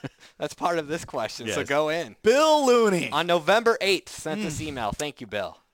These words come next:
Speaker 3: With a new owner of the team in the near future, with Lillard's shooting attempts and percentage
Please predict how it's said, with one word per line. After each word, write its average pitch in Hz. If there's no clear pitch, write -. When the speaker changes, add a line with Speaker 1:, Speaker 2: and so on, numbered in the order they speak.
Speaker 3:
With 190
a 190
new 262
owner 190
of 107
the 123
team 175
in 151
the 135
near 147
future, 180
with 135
Lillard's 185
shooting 196
attempts 131
and 117
percentage 139